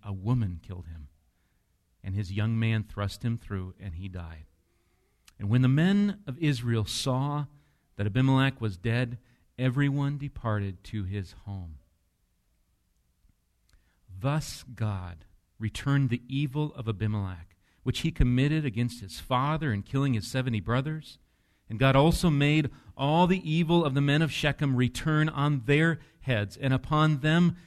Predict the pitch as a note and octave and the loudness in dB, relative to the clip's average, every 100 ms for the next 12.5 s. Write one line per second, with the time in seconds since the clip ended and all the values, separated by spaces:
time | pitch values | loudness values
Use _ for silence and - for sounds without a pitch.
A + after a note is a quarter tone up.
0 | - - D3+ D#3+ E3+ D3+ D3 - C3+ C3 | -20 -4 0 2 4 2 -2 0 2 2
1 | - G#2 F#2 B2 B2 B2 A2 F#2+ F2+ _ | -2 -8 -4 -2 -2 -2 -8 -10 -12 _
2 | _ G2+ - B2 A#2 G2+ F#2 E2+ - G2 | _ -12 -4 -2 -2 -2 -6 -12 -16 -10
3 | F#2 F2 E2 D#2+ F#2 _ _ _ _ _ | -8 -8 -10 -16 -20 _ _ _ _ _
4 | - - G#2 - A#2+ F#2+ D#2+ - F#2 F#2 | -20 -16 -18 -10 -6 -6 -8 -16 -14 -12
5 | F2 E2+ _ _ - _ _ _ _ _ | -12 -14 _ _ -20 _ _ _ _ _
6 | _ _ _ _ _ _ C3+ C3+ C3 A#2+ | _ _ _ _ _ _ 2 4 6 4
7 | G#2+ G2 B2 B2+ - C3 A#2+ G#2+ G2 A2+ | 2 0 0 0 0 0 2 0 0 -2
8 | A2+ - - - - A#2+ - - C3 G#2 | -2 -2 -2 -2 -2 -6 -2 0 0 0
9 | A2 G#2 G#2 - A2+ G#2 G2 G2 G2+ _ | -2 -2 -4 -8 -8 -6 -6 -8 -14 _
10 | A2+ A#2 G2+ G#2+ - - A#2+ G#2 A2 A2 | -2 -2 -2 -6 -8 -4 -2 -2 -2 -2
11 | G#2 G2+ A2+ G#2+ A#2 A#2 A#2 F#2+ G#2+ G#2 | -4 -6 -6 -6 -6 -4 -4 -2 -4 -6
12 | A2+ A2 G#2+ G#2 | -6 -4 -4 -6